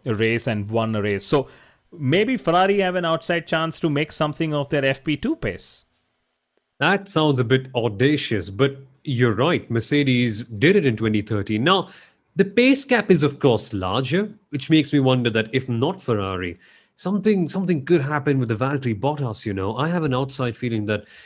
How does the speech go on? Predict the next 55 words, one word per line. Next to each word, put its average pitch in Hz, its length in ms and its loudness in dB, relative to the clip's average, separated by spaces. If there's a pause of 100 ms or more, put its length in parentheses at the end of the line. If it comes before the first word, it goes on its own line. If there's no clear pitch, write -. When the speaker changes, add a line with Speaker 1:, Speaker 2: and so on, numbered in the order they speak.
(220)
Speaker 2:
he's 165 140 -6
been 156 220 4
very 196 220 6
good 156 160 4
in 147 120 2
qualifying. 123 540 0
He, 127 140 2
he's 139 320 0
been 151 320 0
consistently 139 800 0
matching 110 540 -2
Lewis, 113 500 -2 (340)
I 123 60 -6
mean, 123 160 0
at 127 160 -4
least 135 280 0
by 120 200 0
a 104 60 -2
couple 117 280 -6
of 104 80 0
hundredths 107 300 -2
of 110 80 -10
a 113 40 -4
second 110 260 -6
here 101 180 -4
and 95 160 -8
there. 117 180 -2 (240)
Of 135 140 -8
course, 170 320 4
race 160 280 2
pace-wise, 127 480 2
there's 113 160 0
no 123 160 2
touching 110 300 -4
Lewis 101 220 -4
Hamilton, 98 380 -6
but 139 280 -2 (340)
as 110 140 -4
you 131 60 2
mentioned, 131 440 -2
Kunal, 92 320 -6
if - 140 -12
we 107 140 -2 (120)
do 123 220 -2
see 131 160 -2
something 110 400 -4
like 95 220 -4
that, 95 240 -6 (200)
who 110 320 -4
knows 127 320 0
which 113 180 -4
way 120 100 0
it 110 100 -6
could 101 120 -8
go. 117 220 2